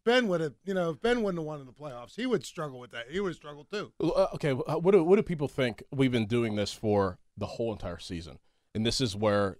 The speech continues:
Speaker 2: Kenny Pickett will never be i-, in, in the,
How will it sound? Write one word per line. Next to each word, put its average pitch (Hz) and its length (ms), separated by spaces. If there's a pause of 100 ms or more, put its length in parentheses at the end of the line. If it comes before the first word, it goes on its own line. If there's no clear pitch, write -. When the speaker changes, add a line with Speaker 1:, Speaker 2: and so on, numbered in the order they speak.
(140)
Speaker 2:
Kenny 127 220
Pickett 113 380
will 107 140
never 113 420
be 101 560 (340)
i-, 123 100 (100)
in, 127 320
in 120 100
the, 110 80